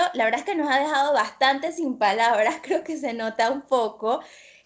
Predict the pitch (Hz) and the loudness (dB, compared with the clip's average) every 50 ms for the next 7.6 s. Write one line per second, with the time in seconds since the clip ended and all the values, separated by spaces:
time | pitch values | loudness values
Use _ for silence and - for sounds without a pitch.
0 | _ 247 254 247 240 233 233 226 220 220 220 - - - - - 330 349 339 - | _ 2 2 4 4 4 4 2 0 -2 -4 -8 -10 -10 -4 -2 -2 -2 0 2
1 | 381 415 415 370 262 269 269 269 262 262 269 269 320 320 - - _ 311 294 285 | 4 4 4 4 4 2 2 4 2 0 0 -2 -4 -6 -6 -8 _ 2 2 2
2 | 294 294 311 294 311 359 349 - - - _ _ 247 254 247 233 214 208 196 - | 2 2 4 4 4 2 0 -6 -14 -18 _ _ -8 -6 -6 -6 -8 -10 -12 -14
3 | - _ _ _ - 247 247 247 247 247 294 415 554 508 311 294 277 277 262 247 | -16 _ _ _ -2 0 0 0 -2 -4 -4 -4 -2 -2 -4 -4 -4 -4 -4 -2
4 | 247 254 294 294 277 254 254 254 262 294 349 381 359 370 294 277 269 269 269 262 | -4 -4 -4 -4 -2 -2 0 0 0 0 0 0 2 2 2 4 4 2 2 0
5 | 277 302 - - 311 311 302 302 311 302 302 294 285 277 254 226 214 - - - | -2 -6 -6 -6 -6 -6 -2 2 2 4 4 4 4 2 2 0 -2 -4 -10 -20
6 | - - - - _ _ 240 247 240 226 214 208 226 254 240 247 - 302 349 381 | -20 -20 -20 -20 _ _ -4 -4 -2 -4 -4 -4 -4 -4 -4 -4 -4 -4 -2 -2
7 | 370 - 302 277 247 240 254 349 381 - - - | -2 -4 -4 -2 0 0 0 -2 -4 -8 -14 -18